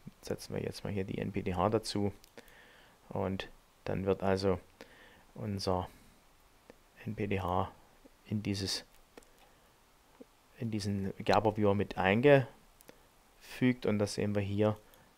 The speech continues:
wenn ich die jetzt ein- und ausschalte, sehen wir hier, dieses Bohrloch ist jetzt vorhanden.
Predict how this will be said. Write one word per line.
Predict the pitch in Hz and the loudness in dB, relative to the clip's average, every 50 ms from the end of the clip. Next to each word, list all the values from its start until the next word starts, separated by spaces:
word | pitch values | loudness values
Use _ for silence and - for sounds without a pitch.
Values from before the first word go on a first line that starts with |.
| _ - | _ -10
wenn | - - 104 | -8 -6 -6
ich | 101 - - | -6 -8 -8
die | - - | -6 -4
jetzt | 104 98 - - 101 101 - - _ _ _ _ _ _ _ - _ _ - _ _ _ _ - | -4 -4 -4 -2 -4 -4 -4 -6 _ _ _ _ _ _ _ -20 _ _ -20 _ _ _ _ 0
ein- | - 110 - 104 | 2 2 2 2
und | 98 92 - | 0 0 2
ausschalte, | - 107 113 113 - - - 107 107 104 104 104 - | 4 4 4 4 2 2 2 4 4 4 4 2 0
sehen | - - 104 98 98 | -2 -2 -2 0 0
wir | 98 98 | -2 -2
hier, | 98 101 101 95 - - - - - - - - | 0 0 0 0 0 -4 -14 -20 -20 -20 -12 -4
dieses | - 120 120 127 120 - | -2 0 2 2 2 0
Bohrloch | - - - 101 104 104 101 101 - - - - - - - - - _ - | 0 0 2 4 6 8 8 6 6 0 -16 -20 -20 -20 -20 -20 -20 _ -10
ist | - 110 - - - | -6 -6 -4 0 0
jetzt | 101 98 - - - - - - _ _ _ _ - _ _ - - - - - - - - _ - _ - - | 0 0 0 -4 -12 -12 -18 -20 _ _ _ _ -20 _ _ -20 -20 -20 -20 -20 -20 -20 -20 _ -20 _ -20 -18
vorhanden. | - - - 98 95 101 104 123 120 139 143 131 | -8 0 2 2 4 4 4 4 4 2 2 0